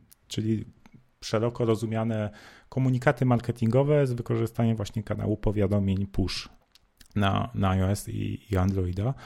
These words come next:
E, no jak wiemy, na I O S-ie jest to niezgodne z, z zasadami App Store'a, ale mimo to sam Apple łamie te zasady w swoich aplikacjach. E, i mnie bardzo, no, no bardzo mnie wkurzają i zwykle od razu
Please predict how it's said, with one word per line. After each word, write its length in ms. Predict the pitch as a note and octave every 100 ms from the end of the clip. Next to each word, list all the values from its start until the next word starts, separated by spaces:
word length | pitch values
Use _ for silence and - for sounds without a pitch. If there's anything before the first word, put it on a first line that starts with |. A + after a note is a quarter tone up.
| - - - - -
E, 320 | G#2 G2 G2
no 100 | G#2
jak 140 | C3 C3
wiemy, 200 | C3+ C3+
na 160 | B2+
I 80 | A#2+
O 20 |
S-ie 220 | B2 - A#2
jest 180 | A2 -
to 160 | A2
niezgodne 760 | A2 A2 A2 A2+ B2+ - G#2 F#2+
z, 120 | - G#2 G2 G2
z 40 |
zasadami 600 | F#2+ G#2+ - A2 G2+ G2 G2
App 80 | -
Store'a, 460 | - F#2+ A2 D#3+ D#3+ B2 G#2+ G2+
ale 200 | G#2 G#2
mimo 260 | A2 A2+ A2
to 280 | A2 G2+
sam 300 | G2 A#2 G#2 A#2+ A#2
Apple 340 | - G#2 F#2 F2 _
łamie 340 | G#2+ G#2 F#2+ F#2+
te 120 | G#2
zasady 380 | G2 - F#2 F#2
w 40 |
swoich 320 | - G#2+ F#2
aplikacjach. 800 | - - G2 G2+ F#2+ A#2 D3 - - - - - - - -
E, 220 | G#2+ G#2
i 100 | A2+
mnie 160 | B2+ C3+
bardzo, 420 | C3 C3+ C3 C3 B2
no, 240 | C3 C#3 D3+ C3+ B2+ F3+ D#3 -
no 120 | C#3 E3
bardzo 260 | F3 E3
mnie 120 | E3
wkurzają 400 | - D#3+ C3+ C3
i 60 | D3+
zwykle 300 | C3+ C#3 D3+
od 60 | C3+
razu 260 | C#3 C#3